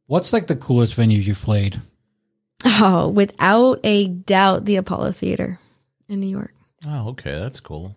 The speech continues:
Speaker 2: Yeah,
Speaker 1: Holy
Speaker 2: I, uh,
Speaker 1: shit.
Speaker 2: I went on tour with, uh, Take Me to the River. Um,
Speaker 3: Mm-hmm.
Speaker 2: Boone Mitchell, um, has been a huge supporter of mine for years, and, um, he had an opening on the Take Me to the River tour,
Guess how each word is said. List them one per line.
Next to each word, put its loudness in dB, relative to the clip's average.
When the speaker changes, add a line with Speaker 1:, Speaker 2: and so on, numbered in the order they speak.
Speaker 2:
Yeah, 2
Speaker 1:
Holy 4
Speaker 2:
I, 4
uh, 0
Speaker 1:
shit. -4
Speaker 2:
I 2
went 4
on 2
tour 2
with, 2
uh, 0
Take -2
Me 2
to 0
the -2
River. 2
Um, -4
Speaker 3:
Mm-hmm. 0
Speaker 2:
Boone 2
Mitchell, 0
um, 0
has -2
been 0
a -4
huge -2
supporter -2
of 0
mine 0
for -4
years, 2
and, -2
um, -2
he 0
had 2
an 0
opening 0
on -2
the -4
Take -4
Me 0
to -2
the -2
River 0
tour, 2